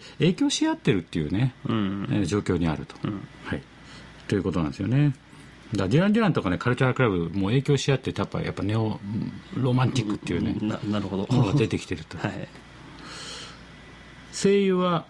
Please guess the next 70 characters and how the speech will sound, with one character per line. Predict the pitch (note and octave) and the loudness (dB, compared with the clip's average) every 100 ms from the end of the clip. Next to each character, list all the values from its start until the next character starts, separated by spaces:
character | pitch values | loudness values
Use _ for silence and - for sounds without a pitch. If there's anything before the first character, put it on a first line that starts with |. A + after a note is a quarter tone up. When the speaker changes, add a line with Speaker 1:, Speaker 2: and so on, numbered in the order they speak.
| - - | -14 -4
Speaker 1:
一 | C#3+ - - - | -4 -4 -6 0
般 | F3 | 4
に | E3 E3 | 6 6
無 | F3 | 4
色 | D#3 G#2 | 2 2
だ | F2+ | 2
が | F2 | 4
色 | G2 E3 | 4 4
の | E3 | 4
つ | - | 0
い | F2+ | 0
た | F#2 | 2
も | E2 | 2
の | D#2 | 4
も | E2+ | 2
あ | E2 | 0
る。 | - - - | -4 -18 -14
赤 | - - D#3+ | -2 4 4
み | D3 | 6
が | C#3 | 4
か | C#3+ | 2
っ | |
た | F#2+ | 0
も | E2 | 0
の、 | D2 - - - - - | -2 -8 -18 -20 -20 -14
セ | - C#3+ | 0 2
イ | D#3 | 4
ロ | D#3 | 4
ン | C#3+ | 4
シ | - | 4
ナ | C3 | 4
モ | G2+ | 6
ン | |
の | F2+ | 4
エ | F#2 | 2
ッ | |
セ | - F#2+ | 0 -2
ン | |
ス、 | - - - - - | -2 -6 -10 -8 -4
青 | - C#3 | 2 6
み | D#3+ D#3+ | 6 4
が | D3 | 4
か | |
っ | D3+ | 2
た | - | 2
も | F2+ | 2
の、 | F2 F#2 - - - | 2 -2 -8 -18 -8
カ | - B2+ C3 | 0 4 6
ミ | D3+ D#3 | 6 6
ル | D3 | 4
レ | C3 A#2+ | 4 4
の | D#3 E3+ | 2 2
エ | G2 | -2
ッ | |
セ | - F2 | -4 -4
ン | |
ス、 | - - - - - - | -4 -8 -14 -18 -18 -4
緑 | G2+ C#3+ E3 D#3+ | 4 6 6 6
色 | D3 | 4
を | C3+ | 2
し | |
て | C3+ | 2
い | |
る | A#2+ | 4
も | G#2 | 2
の、 | F#2 - - - - | 0 -6 -20 -20 -2
苦 | G#2+ C3 E3+ | 2 4 6
よ | D#3 E3+ | 6 6
も | C3+ | 4
ぎ | E2+ | 2